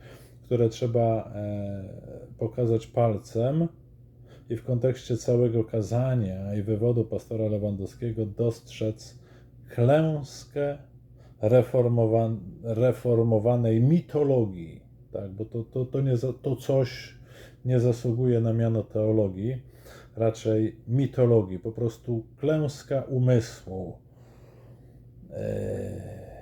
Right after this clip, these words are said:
zaprzeczenie tego, co wcześniej mówił pastor Lewandowski, choć to zaprzeczenie żeśmy sobie już otwarcie tam, e, pokazali, tak? E, ale tutaj po prostu zobaczymy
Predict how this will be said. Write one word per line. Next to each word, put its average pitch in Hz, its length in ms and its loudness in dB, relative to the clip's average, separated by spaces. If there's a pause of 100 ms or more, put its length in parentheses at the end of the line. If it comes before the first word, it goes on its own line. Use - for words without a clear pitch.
(420)
zaprzeczenie 104 1400 0 (800)
tego, 143 320 2
co 135 160 -2
wcześniej 123 520 -2
mówił 113 460 2 (140)
pastor 113 380 -4
Lewandowski, 104 680 -2
choć 113 220 -6
to 110 120 -6
zaprzeczenie 101 640 -4
żeśmy 101 300 -6
sobie 101 260 -6
już 92 320 -8 (360)
otwarcie 98 800 -2
tam, 92 240 -8
e, 87 180 -10
pokazali, 92 760 -6
tak? 113 200 -4 (1200)
E, 113 200 0
ale 127 200 2
tutaj 127 320 0
po 120 140 -4
prostu 117 380 0
zobaczymy 110 760 2